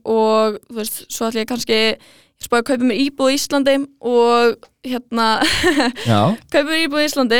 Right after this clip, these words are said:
Speaker 1: svo ætla ég að flytja til Köben, leigja íbúðina út á Íslandi
Speaker 2: Já.
Speaker 1: og ég ætla að vinna á einhverjum flottum stað í Köben í nokkur ár og svo ætla ég að læra konditor. Konditor
Speaker 2: Ok.
Speaker 1: er nefnilega ekki læ-, eh, kennt á Íslandi, það er bara bakarinn á Íslandi.
Speaker 2: Ok.
Speaker 1: Og þannig það er flottur skóli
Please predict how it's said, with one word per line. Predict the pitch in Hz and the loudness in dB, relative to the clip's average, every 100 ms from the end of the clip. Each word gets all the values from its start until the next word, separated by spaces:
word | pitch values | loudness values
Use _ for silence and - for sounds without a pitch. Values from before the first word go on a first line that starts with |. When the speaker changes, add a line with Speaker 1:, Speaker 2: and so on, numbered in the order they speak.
| 285 | 0
Speaker 1:
svo | 277 | -2
ætla | 262 | -4
ég | |
að | 262 | -2
flytja | 277 262 | -4 -6
til | 269 | -4
Köben, | 311 262 254 262 262 | 0 0 2 0 2
leigja | 262 269 | 2 2
íbúðina | 269 277 269 262 | 2 0 0 2
út | 269 262 | 2 2
á | 247 | 0
Íslandi | 254 240 247 254 269 311 - | 0 -2 0 2 2 0 -2
Speaker 2:
Já. | 226 143 - _ | -2 -2 -6 _
Speaker 1:
og | 247 247 247 247 247 - - | 2 4 4 4 2 -2 -4
ég | 254 | -2
ætla | 254 | 0
að | 247 | 2
vinna | 294 277 269 269 - | 4 4 4 2 0
á | 254 | 0
einhverjum | 262 247 262 | 0 0 -4
flottum | 277 277 | -2 -2
stað | - 254 254 247 | 0 0 0 -2
í | 233 | -8
Köben | - 262 247 247 247 247 | -2 -2 0 0 2 0
í | 240 | 0
nokkur | 240 247 233 | -2 -2 0
ár | 226 226 220 | 2 2 -2
og | 233 | -4
svo | 247 | -4
ætla | 254 233 | -2 0
ég | |
að | 240 | 0
læra | 240 233 233 | 2 0 0
konditor. | - 277 262 247 254 254 - 320 - _ | -2 -2 -2 0 2 2 -2 -16 -20 _
Konditor | - 247 233 240 | -2 -2 0 0
Speaker 2:
Ok. | |
Speaker 1:
er | 240 | 2
nefnilega | 240 240 233 | 0 0 0
ekki | 269 - 247 | -2 -4 -4
læ-, | 247 - | -4 -4
eh, | 233 226 - | -2 -2 -2
kennt | 277 | -4
á | 262 | -4
Íslandi, | 269 269 269 | -2 -2 -2
það | 240 | -2
er | |
bara | 233 240 | -4 -2
bakarinn | 233 254 262 254 | -2 -2 -4 -2
á | |
Íslandi. | 262 294 277 262 269 - | -2 -2 -4 -4 -6 -8
Speaker 2:
Ok. | 95 101 98 240 - _ | -2 0 2 0 -4 _
Speaker 1:
Og | 220 233 233 226 | 0 2 2 0
þannig | 247 233 226 | 0 0 0
það | 240 | -2
er | |
flottur | 262 247 - | -4 -8 -2
skóli | 247 262 | 0 2